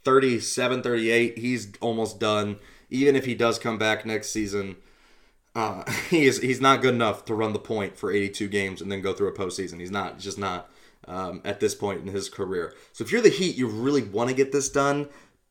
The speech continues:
but you don't have the best package to get this done across the league, which is why it's important that Damian Lillard has demanded a trade to you and only you.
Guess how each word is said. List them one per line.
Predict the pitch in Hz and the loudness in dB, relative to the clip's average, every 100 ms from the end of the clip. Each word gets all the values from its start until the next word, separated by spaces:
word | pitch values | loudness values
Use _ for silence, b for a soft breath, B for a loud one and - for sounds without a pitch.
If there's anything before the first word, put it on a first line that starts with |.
| - | 2
but | 143 139 - - | 4 4 -2 -14
you | 131 131 - - | -4 -4 -4 -6
don't | - 165 233 - | 0 2 2 -2
have | 151 170 151 120 | -4 -2 -2 0
the | 131 | 0
best | 131 123 120 - - - | 2 0 0 -6 -18 -18
package | - 123 101 104 95 | -2 0 0 -2 -6
to | - | -6
get | 101 101 | -6 -4
this | 104 - | -6 -6
done | 110 104 101 b b b | -4 -4 -4 b b b
across | 113 - 117 110 | -6 0 0 0
the | - | 0
league, | 107 110 92 98 | 0 0 -2 -2
which | 101 | -2
is | 104 | -2
why | 107 127 | 0 2
it's | 120 107 | 2 0
important | 101 123 120 104 | -2 0 0 0
that | 101 90 | -4 0
Damian | 110 113 107 101 | 0 0 -2 -2
Lillard | 107 104 95 B B B | 0 0 -2 B B B
has | - 104 | -4 -2
demanded | 104 107 110 104 | 0 2 2 2
a | 92 | -2
trade | 90 87 98 98 | -4 0 2 2
to | - 104 | 0 -6
you | 95 110 107 | -2 0 0
and | 92 | 0
only | 107 104 95 | -2 -4 -4
you. | 95 95 | -4 -4